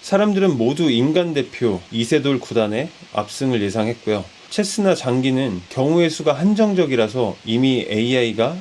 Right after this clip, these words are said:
인간을 넘어섰지만 바둑은 달랐거든요. 조금 과장되게 표현하면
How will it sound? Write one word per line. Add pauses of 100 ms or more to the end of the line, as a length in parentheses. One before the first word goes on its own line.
(120)
인간을
넘어섰지만
바둑은
달랐거든요. (120)
조금
과장되게
표현하면